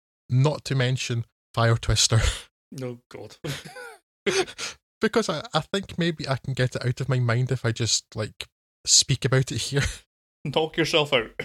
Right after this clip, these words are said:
Speaker 2: <laughs>
Speaker 1: For, for, for the sake, oh, I, I'm talking about a sentence here. For the sake of
Speaker 2: <laughs>
Speaker 1: my sanity and for the sake of the sanity for anybody listening to us, should you somehow stumble onto the Casper Dan, Dan, <laughs> the Casper Van Dien section, you know, Casper Van Dien, Johnny Rico from Starship Troopers.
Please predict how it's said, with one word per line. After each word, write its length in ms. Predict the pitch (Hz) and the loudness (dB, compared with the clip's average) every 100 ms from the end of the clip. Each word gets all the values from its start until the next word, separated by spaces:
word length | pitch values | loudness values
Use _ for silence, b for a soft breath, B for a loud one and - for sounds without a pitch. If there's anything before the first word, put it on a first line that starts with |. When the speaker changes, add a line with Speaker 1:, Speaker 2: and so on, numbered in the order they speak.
| - | -12
Speaker 2:
<laughs> 200 | - 165 | -6 0
Speaker 1:
For, 120 | 170 | 0
for, 160 | - 165 - - | 0 -6 -8 -6
for 80 | - | -2
the 60 | 165 | 0
sake, 320 | - 226 220 | 2 2 2
oh, 120 | 170 170 | 0 2
I, 220 | 139 143 | 2 0
I'm 60 | 139 | 0
talking 240 | - 214 156 | 0 0 0
about 60 | |
a 20 | 117 | 2
sentence 360 | 151 135 127 | 2 2 0
here. 120 | 117 - 117 | 0 -2 -6
For 180 | - 147 | -4 0
the 60 | |
sake 300 | 139 190 151 | 4 4 2
of 100 | 151 | 0
Speaker 2:
<laughs> 60 | 147 | 2
Speaker 1:
my 200 | 139 147 | 4 4
sanity 480 | - 123 110 104 - | 2 2 0 -2 -6
and 120 | 110 | -8
for 60 | - | -2
the 60 | 113 | 0
sake 280 | - 151 156 | 0 0 -4
of 40 | |
the 60 | 127 | 0
sanity 440 | - 120 127 - | 2 2 0 -4
for 100 | 135 | -6
anybody 360 | 120 123 123 117 | -4 -2 -4 -4
listening 340 | 110 110 143 135 | -4 -4 -4 -6
to 100 | - | -6
us, 220 | 208 - - _ _ _ | -2 -2 -2 _ _ _
should 500 | - - 240 285 - | 2 4 4 2 0
you 80 | 311 | 4
somehow 400 | - 233 170 160 | 4 4 2 4
stumble 560 | - - 147 131 113 - | 4 4 2 0 -4 -4
onto 580 | 120 123 123 - 127 117 | 0 0 -2 -2 0 2
the 80 | 113 | 0
Casper 460 | - 131 127 - 131 | -2 -2 -2 -2 -2
Dan, 320 | 127 120 120 - _ - | 0 0 -2 -8 _ -10
Dan, 300 | 117 110 117 | -2 0 0
<laughs> 20 | |
the 220 | - 107 120 | -2 -4 -2
Casper 400 | - 147 - 131 | 0 0 2 2
Van 300 | 123 127 156 | 2 2 0
Dien 220 | 131 151 151 | 0 0 0
section, 460 | - 127 127 170 139 | -2 -2 0 -2 -2
you 60 | 143 | -2
know, 60 | 123 | 0
Casper 360 | - 127 - | 2 0 0
Van 240 | 117 117 117 | -2 -2 -2
Dien, 280 | 127 113 104 | 0 -2 0
Johnny 240 | 123 117 | 2 4
Rico 340 | 117 - - 139 | 2 0 0 -2
from 180 | - | -2
Starship 400 | 120 - 127 127 | -2 0 0 0
Troopers. 380 | - 131 160 - | -4 -4 -2 -2